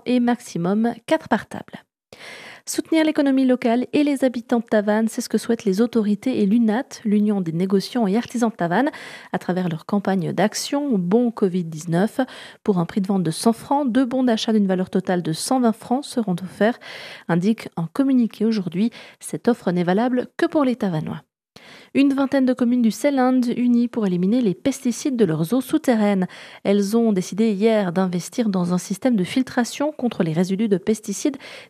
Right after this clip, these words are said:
tels que le chlorothalonil. Coût du dispositif, plus de deux millions de francs. La S W G réfléchit aussi à lancer une action en responsabilité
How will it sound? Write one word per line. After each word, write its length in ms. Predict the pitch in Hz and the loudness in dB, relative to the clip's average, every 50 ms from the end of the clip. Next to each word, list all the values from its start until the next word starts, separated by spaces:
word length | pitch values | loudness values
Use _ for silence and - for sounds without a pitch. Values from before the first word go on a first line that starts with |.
| _ | _
tels 160 | - 262 247 254 | 2 2 2 2
que 120 | - 254 | 2 2
le 180 | 233 202 175 175 | 2 2 2 0
chlorothalonil. 960 | - - 262 285 262 247 233 - 202 180 165 156 151 156 165 185 220 247 - - - - - - - _ _ | -2 0 0 2 2 2 0 0 0 0 0 0 0 0 0 0 0 0 -2 -6 -20 -20 -20 -20 -20 _ _
Coût 120 | - - 180 | -4 -4 -4
du 100 | 180 165 | -2 -2
dispositif, 760 | 175 175 - - 185 170 170 170 - - 254 262 - - - - | -4 -6 -4 -2 -2 0 0 -2 -4 -2 -4 -4 -4 -6 -14 -10
plus 180 | - - 226 220 | -6 -2 -2 0
de 240 | 196 208 190 170 - - | 2 2 2 0 0 0
deux 120 | 170 233 | 0 2
millions 320 | 240 247 240 220 202 185 | 2 2 2 2 0 0
de 40 | 185 | -2
francs. 500 | - - - - 202 202 214 247 285 302 277 | -4 -6 -2 0 2 2 2 2 0 -2 -2
La 400 | - 185 185 175 175 175 165 - - | 0 0 2 2 2 0 0 -2 0
S 220 | - 220 - - - | 0 0 0 0 -2
W 320 | 220 196 196 190 170 180 | -2 0 2 2 2 2
G 180 | 180 175 226 240 | 0 0 0 0
réfléchit 440 | 220 208 190 - 185 180 - - 240 | 0 0 0 0 0 0 0 -2 -2
aussi 240 | 226 - - - 262 | -2 -2 -2 0 2
à 60 | 220 | 2
lancer 300 | 226 254 262 - - 269 | 2 2 0 0 -2 0
une 80 | 254 | 0
action 440 | 277 - - - - 220 214 220 - 190 | 0 -2 -4 -4 0 0 2 2 0 -2
en 60 | 175 | -2
responsabilité 880 | 190 214 - - 226 214 - - 196 180 170 165 160 - - 254 | -2 -2 -2 -2 -4 -4 -2 -2 -2 -2 -2 -4 -4 -2 -2 -2